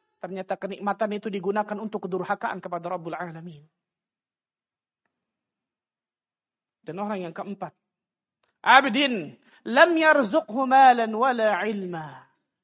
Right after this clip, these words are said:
Seorang hamba yang Allah tidak kasih harta dan Allah tidak kasih ilmu. Dan niatnya buruk. Dia mengatakan, "Lau anna li malan la amiltu bi amali fulan."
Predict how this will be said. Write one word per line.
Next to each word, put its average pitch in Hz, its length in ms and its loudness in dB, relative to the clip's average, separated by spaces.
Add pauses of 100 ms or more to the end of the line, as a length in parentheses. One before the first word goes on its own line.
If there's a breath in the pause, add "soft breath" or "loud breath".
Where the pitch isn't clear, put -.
(760)
Seorang 170 320 -6
hamba 185 320 -4
yang 170 240 -4
Allah 220 320 -4
tidak 196 320 -8
kasih 208 320 -12
harta 339 640 -2 (240 soft breath)
dan 254 240 0
Allah 330 320 2
tidak 233 240 -8
kasih 254 320 -8
ilmu. 208 560 -2 (1600)
Dan 294 320 6
niatnya 370 480 6
buruk. 440 480 10 (800)
Dia 311 160 6
mengatakan, 359 560 4
"Lau 359 240 8
anna 370 320 6
li 381 160 6
malan 381 720 12 (240)
la 330 240 10
amiltu 403 320 2
bi 359 100 4
amali 349 460 6
fulan." 320 560 6